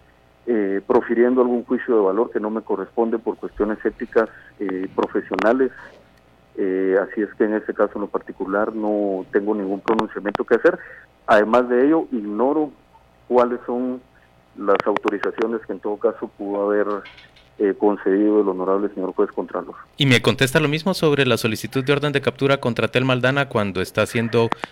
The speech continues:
Speaker 2: nominada candidata a la presidencia?
Speaker 1: No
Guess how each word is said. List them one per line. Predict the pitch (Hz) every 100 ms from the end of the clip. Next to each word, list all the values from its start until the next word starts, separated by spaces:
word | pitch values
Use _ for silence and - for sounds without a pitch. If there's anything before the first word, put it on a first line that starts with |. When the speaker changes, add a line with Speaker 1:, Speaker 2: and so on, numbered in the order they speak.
| -
Speaker 2:
nominada | 107 98 95 117 127
candidata | 127 104 107 127
a |
la | 117
presidencia? | - - 131 147 165 - _ _ _ - - - - - - _ _ _ _ _
Speaker 1:
No | 110 - 131